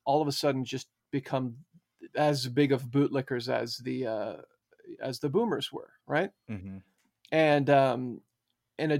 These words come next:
Speaker 1: a generation like the millennials who were raised on, uh, fear of, uh, terrorism and simultaneous fear of terrorism and fear of, uh,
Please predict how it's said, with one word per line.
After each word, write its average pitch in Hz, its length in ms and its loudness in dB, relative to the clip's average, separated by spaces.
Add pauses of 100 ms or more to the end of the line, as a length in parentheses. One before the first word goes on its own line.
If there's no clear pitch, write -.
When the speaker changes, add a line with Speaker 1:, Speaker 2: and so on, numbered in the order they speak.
(120)
Speaker 1:
a 143 40 2
generation 156 520 2
like 135 240 2
the 135 80 0
millennials 135 640 0
who 147 100 -2
were 131 120 -2
raised 131 440 -2
on, 127 340 0
uh, 107 360 -4 (1400)
fear 147 580 2
of, 127 480 -4
uh, 120 280 -8 (680)
terrorism 131 760 0 (120)
and 156 600 0 (280)
simultaneous 147 720 -2
fear 147 260 0
of 131 100 -6
terrorism 135 640 0 (340)
and 156 360 4
fear 143 500 4
of, 131 500 0 (960)
uh, 139 80 0